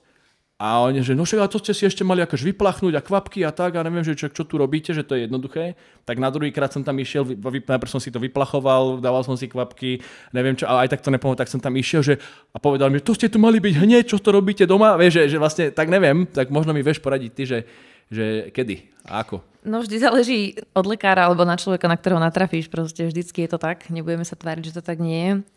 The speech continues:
Speaker 2: ale čo by som teda chcela približiť a vysvetliť, je celé to fungovanie toho systému. Čiže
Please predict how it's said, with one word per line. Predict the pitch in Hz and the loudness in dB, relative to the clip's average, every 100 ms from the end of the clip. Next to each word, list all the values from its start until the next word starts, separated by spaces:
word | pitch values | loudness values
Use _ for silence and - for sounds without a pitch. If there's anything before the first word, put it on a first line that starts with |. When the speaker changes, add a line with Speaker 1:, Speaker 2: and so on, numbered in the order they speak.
| - | -10
Speaker 2:
ale | - 170 175 175 175 | -6 -4 -2 -2 -2
čo | 170 180 | -4 -6
by | 185 | -4
som | 190 | -6
teda | 185 180 | -6 -6
chcela | 180 190 185 | -6 -6 -6
približiť | 180 180 185 190 | -4 -6 -4 -4
a | 180 | -6
vysvetliť, | 165 190 180 170 | -8 -10 -8 -10
je | 175 | -8
celé | 175 | -10
to | 175 | -10
fungovanie | 170 170 165 175 | -10 -6 -6 -6
toho | 170 180 | -6 -8
systému. | 165 - 185 208 294 - _ - - - _ | -8 -10 -4 -2 -4 -8 _ -20 -20 -20 _
Čiže | - 196 175 185 175 | -6 -6 -2 -2 -2